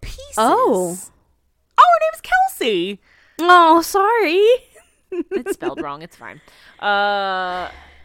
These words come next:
Speaker 1: he didn't shoot her in the head like the others. He just started cutting her while she was alive.
Speaker 2: Why do we assume it's the same unsub then?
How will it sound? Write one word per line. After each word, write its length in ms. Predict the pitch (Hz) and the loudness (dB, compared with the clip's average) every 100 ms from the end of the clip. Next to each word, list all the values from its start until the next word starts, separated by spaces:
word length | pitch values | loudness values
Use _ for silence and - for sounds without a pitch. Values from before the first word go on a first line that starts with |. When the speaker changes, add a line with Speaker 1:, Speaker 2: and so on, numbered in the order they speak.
| - | -20
Speaker 1:
he 220 | - 185 185 | -20 -18 -12
didn't 300 | 196 247 277 | -12 -12 -14
shoot 200 | - 240 | -14 -12
her 160 | 208 196 | -10 -10
in 120 | 190 | -10
the 80 | 175 | -12
head 240 | 175 175 | -12 -12
like 160 | 175 165 | -12 -12
the 120 | 170 | -12
others. 360 | 143 160 156 | -12 -12 -14
He 100 | - | -16
just 220 | 160 151 - | -16 -16 -18
started 580 | - - 190 240 214 | -14 -8 -6 -6 -10
cutting 440 | - - 190 240 240 | -12 -6 -2 -2 -4
her 180 | 190 185 | -6 -6
while 200 | 175 165 | -6 -10
she 200 | - 180 | -14 -12
was 220 | 180 185 | -12 -10
alive. 1040 | 349 170 170 175 - 190 - 175 180 170 | -8 -6 -4 -4 -2 -2 -2 -6 -10 -8
Speaker 2:
Why 160 | 247 320 | -2 0
do 160 | 359 359 | 0 0
we 140 | 311 | 0
assume 260 | 262 285 262 | -2 -2 -4
it's 100 | 240 | -4
the 80 | |
same 280 | 240 262 220 | -4 -4 -4
unsub 460 | 175 190 - 160 139 | -4 -6 -6 -8 -8
then? 280 | - 135 | -8 -8